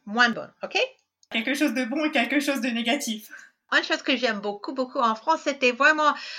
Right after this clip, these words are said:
Speaker 1: on prend le temps pour les, les amis et la famille et pour parler et pour être ensemble. Par exemple, on était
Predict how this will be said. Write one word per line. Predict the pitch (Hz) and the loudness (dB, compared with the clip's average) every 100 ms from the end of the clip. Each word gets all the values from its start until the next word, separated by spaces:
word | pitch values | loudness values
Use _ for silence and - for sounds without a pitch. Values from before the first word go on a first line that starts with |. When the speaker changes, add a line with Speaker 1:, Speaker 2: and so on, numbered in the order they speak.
| - _ | -14 _
Speaker 1:
on | 254 247 | 0 2
prend | - 320 | 4 6
le | 262 | 4
temps | 254 339 330 | 2 0 0
pour | - 277 | -2 0
les, | 262 240 233 226 214 | 2 2 2 0 0
les | 220 214 | 0 0
amis | 196 208 285 320 294 277 | -2 0 -2 -2 -4 -4
et | 208 | -2
la | 202 196 | 0 2
famille | 202 196 214 277 277 269 262 - | 2 0 0 -2 0 0 0 -2
et | 214 | -4
pour | 208 190 190 | 0 -2 0
parler | 220 202 247 277 269 262 254 247 | 0 2 4 4 4 4 2 0
et | 208 | -4
pour | 208 - | -2 -2
être | 226 214 | -4 -4
ensemble. | 208 208 - 202 196 175 156 - - | -4 -2 0 0 0 -4 -8 -6 2
Par | 233 | 2
exemple, | 220 262 269 262 220 - - - - | 4 4 4 4 2 -2 -20 -12 0
on | 254 | 2
était | 277 285 - | 2 0 0